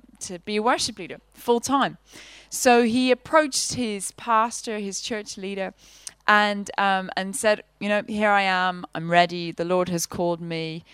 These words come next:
I lay myself before thee," kind of thing. And, um, his pastor very graciously said, "Well,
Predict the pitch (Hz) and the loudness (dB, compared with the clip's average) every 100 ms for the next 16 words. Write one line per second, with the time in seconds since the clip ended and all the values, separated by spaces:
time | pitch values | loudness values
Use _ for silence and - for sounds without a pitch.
0 | - - 165 180 175 170 165 170 165 160 | -20 -10 -4 0 0 -2 -2 -2 -4 -8
1 | - 190 185 175 120 - 185 180 156 - | -2 0 0 -2 -6 -6 -4 -4 -4 -6
2 | 170 160 - - - - 226 - 214 214 | -6 -6 -14 -20 -20 -18 -8 6 8 8
3 | 214 202 214 220 202 196 196 - _ - | 4 4 8 10 8 2 -6 -12 _ -4
4 | 240 240 233 - 254 254 247 - 226 233 | 4 4 4 0 6 8 8 4 2 6
5 | 233 220 214 214 - - 196 - 202 190 | 6 6 2 2 -4 -6 -6 -4 0 0
6 | 175 202 | 2 2